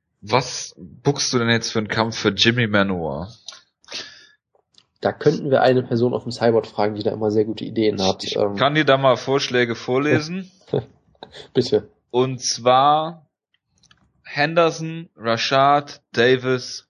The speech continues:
Speaker 1: Hua, Bader oder Nogueira.
Speaker 2: Grad Phil Davis macht, finde ich, absolut Sinn nach seinem Sieg über Machida.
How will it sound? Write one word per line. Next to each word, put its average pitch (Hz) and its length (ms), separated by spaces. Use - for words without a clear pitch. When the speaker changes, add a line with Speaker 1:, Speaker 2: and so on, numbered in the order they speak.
Speaker 1:
Hua, 117 500
Bader 104 580
oder 113 220
Nogueira. 98 580
Speaker 2:
Grad 123 220
Phil 123 200
Davis 107 280
macht, 101 200
finde 107 160
ich, - 100
absolut 101 340
Sinn 98 140
nach 92 160
seinem 92 260
Sieg 95 180
über 95 220
Machida. - 480